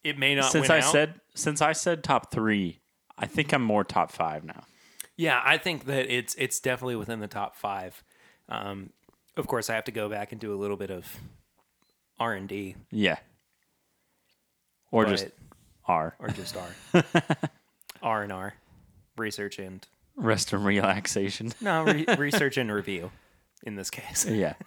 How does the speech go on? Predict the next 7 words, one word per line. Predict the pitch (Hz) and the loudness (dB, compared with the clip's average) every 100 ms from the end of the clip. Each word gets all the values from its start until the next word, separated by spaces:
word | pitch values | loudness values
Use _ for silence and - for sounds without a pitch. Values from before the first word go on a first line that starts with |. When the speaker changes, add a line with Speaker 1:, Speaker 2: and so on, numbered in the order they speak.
| - - | -4 -2
Speaker 1:
<laughs> | - 254 - 247 - - - - - - _ _ - - - - _ 147 | 0 -2 -2 -6 -6 -14 -14 -18 -20 -20 _ _ -20 -20 -20 -20 _ -2
But | 156 110 - | 2 2 2
I | 123 127 | 2 2
think | 143 135 | 0 -2
that | 120 107 | -2 -4
this | 117 110 | -6 -4
is | 107 101 92 - | -4 -6 -6 -10